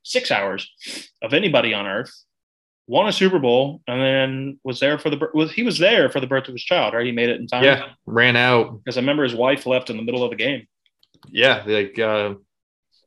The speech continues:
Speaker 2: I think he, uh, from, from what, everything I've heard, he was there. Uh, yeah, absolutely insane. I, man, he could have had a much bigger game. He had some, he had some, uh, Awuzie was on him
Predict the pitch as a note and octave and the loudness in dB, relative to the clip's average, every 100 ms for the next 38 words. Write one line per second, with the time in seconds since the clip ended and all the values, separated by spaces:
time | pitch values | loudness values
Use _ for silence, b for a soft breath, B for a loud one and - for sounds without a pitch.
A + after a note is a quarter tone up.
0 | _ _ _ - F#2 - E3 F3+ A2+ A2+ | _ _ _ -14 -10 -4 -2 -2 -2 -2
1 | A2 - B2+ B2 B2 A#2+ B2 A#2+ B2 G#2+ | -2 -4 -6 -4 -2 0 2 4 4 2
2 | A#2 D#3+ G2+ F#2 F#2+ F#2+ F#2+ A2 A#2+ b | 2 0 -2 -4 -4 0 0 0 -4 b
3 | b b - - - G2 F#2+ F#2 F2+ F2+ | b b -20 -14 -6 -4 -2 -4 -6 -12
4 | _ _ _ _ _ _ _ _ - A#2+ | _ _ _ _ _ _ _ _ -8 -2
5 | D3+ - A#2 C3 - B2 G#2+ B2 A2+ C#3 | 0 0 0 -2 2 2 2 2 4 4
6 | D3 - - _ _ _ - G#2+ F#2 F#2 | 4 2 -8 _ _ _ -4 -2 -2 -6
7 | F#2 _ _ _ _ - B2 C#3+ A#2+ G2+ | -14 _ _ _ _ -6 2 4 4 2
8 | G2 G2+ G2+ G#2+ G2+ F#2+ G2 G2 G2 G#2 | 2 0 -2 -2 0 0 0 -2 -2 0
9 | A#2+ A#2 G#2 - A#2 A2+ B2+ A#2+ - G#2+ | 2 2 0 -6 -4 0 2 2 -2 -6
10 | G2 F#2 F2 _ - - G#2+ G#2+ G2 F#2+ | -6 -10 -16 _ -14 -6 0 2 4 4
11 | G#2 C3+ B2+ A2 F#2 F2+ F2+ _ - - | 6 6 6 2 0 -2 -10 _ -20 -20
12 | _ - B2 F2+ - G#2 G#2+ F#2+ F#2 F2 | _ -20 -14 -12 -4 -2 -2 -2 -6 -10
13 | F2 | -12